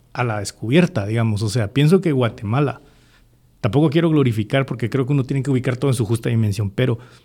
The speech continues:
siendo honestos, Guatemala tiene, la sociedad guatemalteca tiene pequeñas victorias que se puede sentir orgulloso de trasladar como poder político real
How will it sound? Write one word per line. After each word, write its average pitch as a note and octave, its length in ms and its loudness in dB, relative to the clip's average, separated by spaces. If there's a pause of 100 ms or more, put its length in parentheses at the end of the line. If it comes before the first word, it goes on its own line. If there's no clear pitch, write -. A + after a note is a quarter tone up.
(260)
siendo A3+ 360 4
honestos, D#3+ 440 0
Guatemala B2 460 0
tiene, E3 340 0
la C#3 120 0
sociedad B2 240 -2
guatemalteca C3+ 420 -2
tiene C3 180 -2
pequeñas C#3 480 0
victorias D3 500 -2
que B2 120 -8
se A#2+ 100 -4
puede B2+ 220 -4
sentir A2+ 260 0
orgulloso A2 540 0
de A2 80 -4
trasladar G#2 640 -4
como A2+ 260 -2
poder G#2 300 -4
político A2 560 -4
real A2 480 2